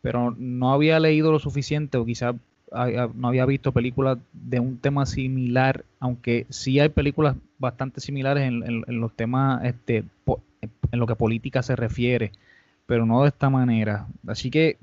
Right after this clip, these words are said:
cuando la veo ahora otra vez, puedo ir atrás a, a otros proyectos, específicamente literarios, donde se habla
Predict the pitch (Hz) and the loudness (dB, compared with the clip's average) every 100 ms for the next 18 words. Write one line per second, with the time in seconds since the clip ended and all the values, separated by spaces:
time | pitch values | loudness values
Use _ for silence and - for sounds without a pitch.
0 | - - 139 135 135 135 131 131 131 127 | -14 -2 2 2 2 0 2 4 4 0
1 | _ _ _ _ _ - 127 135 123 127 | _ _ _ _ _ -8 -2 2 2 4
2 | 143 160 165 170 165 165 165 175 151 - | 4 4 4 2 0 0 2 0 -2 -10
3 | _ _ _ - 185 - 120 131 143 151 | _ _ _ -20 -8 -2 0 2 2 0
4 | 151 143 151 147 - _ _ 127 123 117 | -2 -2 -2 -2 -8 _ _ -8 -6 -4
5 | 113 110 104 - 110 113 123 - 135 135 | -4 -4 -4 0 0 2 0 0 2 2
6 | 139 - 127 117 117 - 123 131 135 127 | 2 0 -2 0 -2 -4 -4 -2 -4 -2
7 | 131 135 127 131 131 117 107 110 - 117 | -2 0 2 2 2 2 0 -4 -10 -8
8 | 117 110 110 110 107 110 120 123 127 123 | -4 -2 -2 -2 -4 0 2 2 4 2
9 | 120 110 | 0 -2